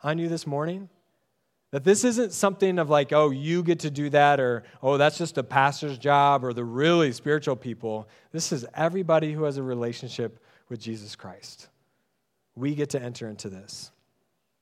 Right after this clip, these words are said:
And so, we're gonna kind of finish our time here today, very practically speaking.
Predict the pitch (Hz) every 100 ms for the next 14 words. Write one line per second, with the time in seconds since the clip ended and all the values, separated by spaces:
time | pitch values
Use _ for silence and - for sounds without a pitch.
0 | _ _ _ _ _ _ 143 131 143 101
1 | - - - 147 180 170 170 131 - 160
2 | 160 147 139 - 139 131 127 120 123 110
3 | 98 98 _ _ _ _ - 131 151 147
4 | 151 139 135 127 127 110 - 113 98